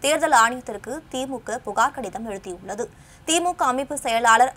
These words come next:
ஆர் எஸ் பாரதி தேர்தல் ஆணையத்திற்கு எழுதியுள்ள கடிதத்தில், பெங்களூரு ராமேஸ்வரம் கஃபே குண்டுவெடிப்பு சம்பவத்தில் குற்றவாளியை என் ஐ ஏ இன்னும் கண்டுபிடிக்கவில்லை என்றும், ஆனால் இந்த சம்பவத்தில் தமிழர்களை தொடர்புபடுத்தி மத்திய பாஜக இணையமைச்சர் ஷோபா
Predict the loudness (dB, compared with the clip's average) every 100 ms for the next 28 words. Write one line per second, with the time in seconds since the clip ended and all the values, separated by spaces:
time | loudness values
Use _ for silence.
0 | 6 6 2 0 2 2 0 -12 -4 0
1 | 2 2 4 4 4 -8 -10 -8 -6 -4
2 | -6 -8 -8 -8 -10 -10 -4 -4 -6 -18
3 | -10 2 2 2 -2 8 8 8 4 -2
4 | -2 -2 -6 -4 -6 -4 -8 -8 -6 -8
5 | -6 -8 -8 -10 -8 -6 -6 -8 -8 -4
6 | 4 4 4 -4 -6 -4 -4 -4 -4 -6
7 | -6 -18 -20 -20 -20 -12 -4 -2 -2 0
8 | 0 0 -8 -10 -6 -4 -4 -8 -10 -12
9 | -12 -2 0 6 4 4 -6 -6 -4 -4
10 | -4 -6 -6 -6 0 0 2 0 0 -4
11 | -4 -4 -4 -4 -6 -6 -8 -6 -2 -2
12 | -2 -2 2 2 0 -4 -6 -6 -6 -6
13 | -8 -8 -4 -2 4